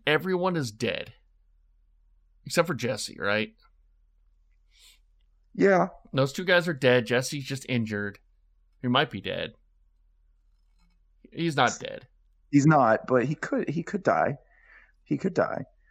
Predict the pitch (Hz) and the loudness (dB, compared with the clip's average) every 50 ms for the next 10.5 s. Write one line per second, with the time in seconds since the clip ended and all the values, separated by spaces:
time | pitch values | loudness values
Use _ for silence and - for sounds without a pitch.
0 | _ _ _ _ _ _ - 135 147 139 131 127 120 110 104 101 101 101 - - | _ _ _ _ _ _ 2 4 4 6 6 6 4 4 2 0 -2 -4 -8 -12
1 | - - - - - - - - - - - - - - - - - - - 135 | -16 -16 -20 -20 -20 -20 -20 -20 -20 -20 -20 -20 -20 -20 -20 -20 -20 -20 -20 -10
2 | - 143 180 233 302 330 294 226 185 190 208 143 139 160 156 156 151 156 151 - | 0 4 4 6 6 6 6 6 6 6 6 6 4 4 4 4 2 2 2 0
3 | 180 175 - 185 165 - 160 156 - - 143 131 - - 160 180 185 - - - | -4 -4 -2 -4 -2 0 -2 -2 0 0 -2 0 0 0 0 0 0 -2 -8 -6
4 | - 151 151 147 143 - - - 151 147 147 147 143 156 160 - - 147 147 143 | -2 0 2 2 0 -2 -2 2 4 4 6 6 4 4 2 2 4 4 6 6
5 | 143 139 151 156 156 147 143 135 - _ _ _ _ _ _ _ _ - 165 165 | 6 4 2 2 0 0 0 -2 -6 _ _ _ _ _ _ _ _ 2 4 4
6 | 185 196 202 175 - 165 - 156 147 151 - - - 165 143 143 139 135 131 131 | 4 4 4 2 2 2 2 2 2 2 2 0 2 2 4 6 6 4 4 2
7 | - 131 135 131 131 - 123 127 135 113 135 113 131 127 127 127 127 - 135 123 | 2 2 4 4 6 4 4 2 0 0 0 0 2 2 2 0 -2 -2 -2 -2
8 | 123 - 117 110 - 120 113 120 117 107 113 117 117 101 - - 104 107 101 98 | -2 -4 -4 -2 0 2 2 2 0 -2 -2 -2 -4 -4 -2 -2 0 2 2 4
9 | 98 101 110 113 104 101 - - 101 101 104 104 104 87 - 90 90 95 90 113 | 4 2 2 0 -4 -4 -4 -4 -2 -2 0 -2 -2 0 -2 -2 0 2 2 2
10 | 185 - - - 92 101 123 165 - | 2 0 0 2 2 2 2 2 -2